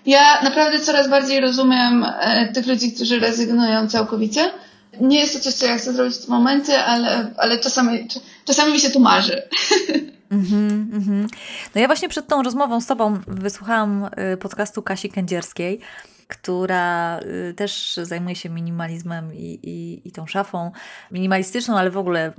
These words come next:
Speaker 2: teraz jest trenerką mindfulness, więc, y, też to, to zainteresowanie takim, mm, świadomym życiem, tak to u-, upro-, uprośćmy, mm, jest jej bliskie od, y, od wielu lat.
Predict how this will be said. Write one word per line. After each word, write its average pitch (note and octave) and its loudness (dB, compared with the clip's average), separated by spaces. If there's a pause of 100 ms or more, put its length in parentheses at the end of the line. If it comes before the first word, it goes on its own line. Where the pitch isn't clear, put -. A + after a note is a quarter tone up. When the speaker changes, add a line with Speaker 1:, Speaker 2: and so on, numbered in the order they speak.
Speaker 2:
teraz E3+ -8
jest E3+ -10
trenerką E3+ -4
mindfulness, E3+ -6
więc, - -12
y, F3 -8 (140)
też - -2
to, F3 -6 (120)
to F#3 -6
zainteresowanie F3 -4
takim, D#3+ -12 (140)
mm, E3 -8 (320)
świadomym F#3 0
życiem, E3+ -6
tak D3 -12
to D#3 -10
u-, D#3 -8 (280)
upro-, F3 -4
uprośćmy, F#3 -2 (440)
mm, E3 -6
jest E3+ -2
jej F#3 0
bliskie F#3 0
od, D#3+ -4 (280)
y, - -8
od F3 -4
wielu F#3 2
lat. F#3 0